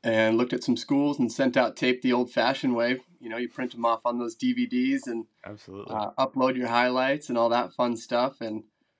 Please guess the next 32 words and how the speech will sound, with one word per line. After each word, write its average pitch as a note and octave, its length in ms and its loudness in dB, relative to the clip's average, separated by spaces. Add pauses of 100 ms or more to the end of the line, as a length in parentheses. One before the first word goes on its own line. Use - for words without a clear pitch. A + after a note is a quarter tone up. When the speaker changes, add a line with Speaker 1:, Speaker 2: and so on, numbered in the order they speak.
(120)
Speaker 1:
uh, G#2 160 0
one C3 240 4
school C3+ 360 0
hit A#2+ 180 0
me A#2+ 100 0
back A2+ 320 0
up, G2 320 -2
and G#2+ 100 -6
it A2+ 40 -4
was A2 100 -6
a G#2+ 80 -6
junior A#2 280 -2
college A2 380 2
in G#2+ 120 -4
Minnesota. G#2+ 680 -4 (340)
Speaker 2:
Yeah. G2+ 180 -20 (120)
Speaker 1:
Um, G#2 320 -8 (300)
played B2 200 2
there A#2+ 160 0
for B2 140 -6
two B2+ 220 0
seasons. B2 960 0
Technically B2 360 2
was A2+ 120 2
there A2+ 160 0
for A2+ 160 -2
a G#2+ 80 0
year A2 160 2
and A2 80 0
a G#2 60 -4
half, G#2+ 460 -4 (200)
uh, G2 300 -6